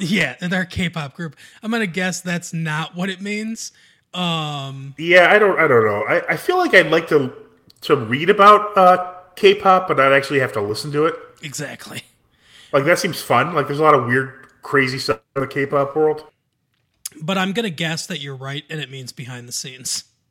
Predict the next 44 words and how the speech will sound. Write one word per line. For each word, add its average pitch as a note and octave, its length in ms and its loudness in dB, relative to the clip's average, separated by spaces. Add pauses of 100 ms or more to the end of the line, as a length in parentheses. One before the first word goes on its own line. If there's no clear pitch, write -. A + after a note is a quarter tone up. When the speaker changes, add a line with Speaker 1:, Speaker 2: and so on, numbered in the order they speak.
(380)
Speaker 2:
All A#2 80 2
right, A#2+ 100 2
this F3+ 200 0
next F3 340 0
part A3+ 240 4
of E3+ 80 -2
that A#2+ 220 4
list, A#2 340 0
this C#3+ 160 -6
is C#3 60 -4
all C3+ 160 2
part C3 180 0
of A2+ 80 -8
the A2 140 -8
It C3 180 -6
List. A2 300 -2
Of G#2+ 120 -10
course, D3 280 2
the B2 140 -2
It D3 100 2
List D#3+ 200 -6
being A#2+ 160 -4
shit B2 220 -6
I've A2+ 160 -2
never G2+ 180 -6
heard C3+ 160 -2
of, A2 140 -2 (220)
Speaker 1:
Mm-hmm. G3 380 -6 (440)
Speaker 2:
is, D3+ 300 4
and, D#3 220 0
and D#3 180 -2
this G#3+ 160 8
is F3+ 80 -2
gonna C#3+ 180 4
blow C3+ 280 4
your B2 160 2
mind, G#2+ 320 -2
'cause B2 140 -6
it B2 80 -2
blew B2 180 -6
my A2+ 180 2
mind. C#3+ 340 0 (340)
Amazing F3 500 2
Race. C#3+ 600 2